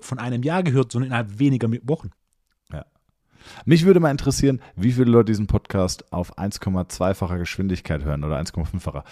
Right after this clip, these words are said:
Speaker 2: Weil, ähm, ich hab in, in letzter Zeit viele YouTube-Videos geguckt über Informationen bezüglich Abrechnung. Warum ich das gemacht hab, sage ich dir gleich. Ähm, und ich, ich ertrage es nicht mehr. Ich höre das wirklich auf zweifacher Geschwindigkeit. Ich weiß gar nicht, wie wir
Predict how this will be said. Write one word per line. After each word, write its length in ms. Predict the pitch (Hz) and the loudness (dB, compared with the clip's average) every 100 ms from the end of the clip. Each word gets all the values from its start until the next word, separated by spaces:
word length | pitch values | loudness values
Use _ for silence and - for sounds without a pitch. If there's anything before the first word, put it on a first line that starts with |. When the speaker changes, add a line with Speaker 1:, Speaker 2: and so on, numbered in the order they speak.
| - - | -20 -8
Speaker 2:
Weil, 300 | 87 101 101 | 0 2 2
ähm, 420 | 202 139 101 95 - - _ _ _ _ | 2 0 -2 -2 -6 -20 _ _ _ _
ich 140 | 101 | -4
hab 120 | 123 120 | -4 -2
in, 200 | 139 120 | -6 -4
in 100 | 135 | 0
letzter 240 | 127 120 | 0 2
Zeit 160 | 127 - | 0 0
viele 240 | - 170 | 0 4
YouTube-Videos 520 | 165 160 151 139 131 113 | 4 4 4 4 2 0
geguckt 360 | 117 123 - | -2 -2 -2
über 280 | - 120 113 | -6 0 0
Informationen 880 | 117 117 107 104 120 131 151 151 135 _ | 0 0 0 0 2 2 4 0 -4 _
bezüglich 960 | - - - 117 107 104 101 92 - - | -8 -6 -2 -2 0 0 2 0 -6 -6
Abrechnung. 640 | 107 113 123 123 131 127 | -2 0 0 0 -4 -4
Warum 220 | - 101 104 | -2 0 0
ich 60 | |
das 160 | 104 95 | -4 -4
gemacht 260 | 98 101 101 | -2 -2 -4
hab, 80 | 90 | -4
sage 180 | 95 87 | -6 -6
ich 60 | |
dir 120 | - 82 | -8 -2
gleich. 280 | 92 113 - - - - - | 0 0 -4 -20 -20 -18 4
Ähm, 460 | 113 113 113 110 - - _ _ _ _ _ _ _ _ | 6 8 6 2 -4 -20 _ _ _ _ _ _ _ _
und 320 | 107 120 - - | -2 -2 -4 -6
ich, 260 | 131 - - | -4 -4 -4
ich 140 | 107 | 0
ertrage 520 | 117 - 123 123 143 | 4 4 8 6 6
es 180 | 117 110 | 4 4
nicht 220 | 107 - | 0 0
mehr. 140 | 120 101 | 0 0
Ich 160 | - | 6
höre 200 | 127 135 | 8 8
das 160 | 127 95 | 4 2
wirklich 220 | 120 107 | 0 0
auf 100 | 92 | -4
zweifacher 460 | - 110 107 110 101 | 0 4 4 4 0
Geschwindigkeit. 600 | 90 95 92 - 80 73 | 0 0 0 0 -4 -2
Ich 120 | 92 | 2
weiß 200 | 104 117 | 6 6
gar 140 | 123 120 | 6 4
nicht, 160 | 113 | 4
wie 120 | 113 113 | 6 8
wir 240 | 113 | 8